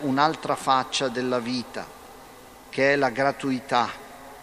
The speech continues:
la dismisura, la sovrabbondanza, che è la faccia di Dio." Mostra allora anche tu un'altra faccia,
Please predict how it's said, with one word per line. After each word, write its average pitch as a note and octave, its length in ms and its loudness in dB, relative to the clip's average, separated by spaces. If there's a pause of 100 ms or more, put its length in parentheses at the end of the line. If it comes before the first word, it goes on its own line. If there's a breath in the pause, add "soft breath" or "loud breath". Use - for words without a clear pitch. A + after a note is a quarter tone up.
(180)
la B2+ 140 0
dismisura, C3+ 960 0
la B2+ 140 2
sovrabbondanza, C3+ 1400 0 (640)
che C#3 200 2
è D3+ 40 4
la D3+ 120 4
faccia A#2+ 440 0
di A#2+ 200 -6
Dio." G#2+ 360 -6 (2250)
Mostra A#2 720 2
allora B2+ 460 2
anche B2 320 -4
tu D3 260 -2 (220)
un'altra C3 500 0
faccia, A#2+ 520 0